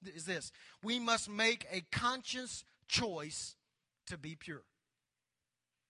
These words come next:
I want you to catch that this morning. We must make a conscious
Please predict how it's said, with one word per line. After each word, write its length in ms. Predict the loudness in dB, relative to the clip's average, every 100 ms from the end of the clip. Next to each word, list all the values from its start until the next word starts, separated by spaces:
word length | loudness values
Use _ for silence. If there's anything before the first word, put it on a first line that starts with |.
| _ _ _ _ _ _ -4
I 60 |
want 180 | -4 0
you 60 | 0
to 60 | 2
catch 260 | 0 2
that 180 | 0 0
this 200 | -2 -8
morning. 320 | -8 -8 -12 -20 _ -20 -6
We 180 | -4 2
must 260 | 2 2
make 200 | 0 0
a 120 | 0 0
conscious 720 | 2 4 2 0 -4 -4 -8